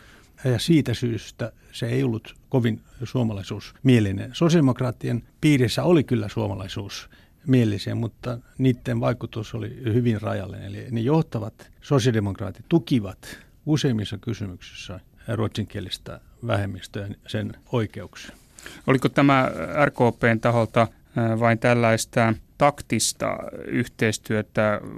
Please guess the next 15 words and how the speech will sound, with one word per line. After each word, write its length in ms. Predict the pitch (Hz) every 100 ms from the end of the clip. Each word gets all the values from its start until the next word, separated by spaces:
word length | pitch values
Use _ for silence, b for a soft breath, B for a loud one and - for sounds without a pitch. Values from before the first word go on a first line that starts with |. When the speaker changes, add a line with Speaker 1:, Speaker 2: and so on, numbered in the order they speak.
| 113 117
Speaker 2:
vai 220 | 107 107
löytyykö 400 | 113 113 113 117
sieltä 260 | - 107 110
tämmöistä 560 | - 110 110 - 113
yhteenkuuluvaisuuden 1160 | 117 120 - 113 104 110 107 104 107 113 107 104
tunnetta 400 | 117 110 104 -
myös 260 | 107 104 -
näihin 320 | 107 107 107 B B B
vasemmistopoliittisiin 1120 | 120 113 107 - - 110 104 101 - - 107 -
aatteisiin, 800 | 123 110 - - 101 - 113 110
niihin 220 | 107 107 110
ajatuksiin, 500 | 107 110 - 110 107
miten 540 | 107 110 107 - 113
poliittisessa 540 | 117 110 - 110 104 107
vasemmistossa 720 | 110 107 104 - - -